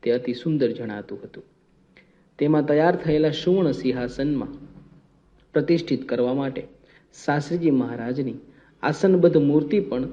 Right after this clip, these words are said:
ઇટાલિયન આરસમાંથી કંડારવામાં આવેલી. આ મૂર્તિની ઉપરના સિંહાસનમાં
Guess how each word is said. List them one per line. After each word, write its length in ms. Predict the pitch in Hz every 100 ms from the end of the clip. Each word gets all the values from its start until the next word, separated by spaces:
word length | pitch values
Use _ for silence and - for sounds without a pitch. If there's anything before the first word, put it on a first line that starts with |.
| -
ઇટાલિયન 540 | 151 180 190 196 -
આરસમાંથી 600 | 131 139 135 139 113 - -
કંડારવામાં 640 | - 143 120 98 104 113
આવેલી. 300 | 113 120 92 - _ _ _ _ - - - _ -
આ 80 |
મૂર્તિની 640 | 156 170 175 214 214 214 202 - - -
ઉપરના 420 | 139 170 156 147
સિંહાસનમાં 760 | 127 - 131 123 - 143 131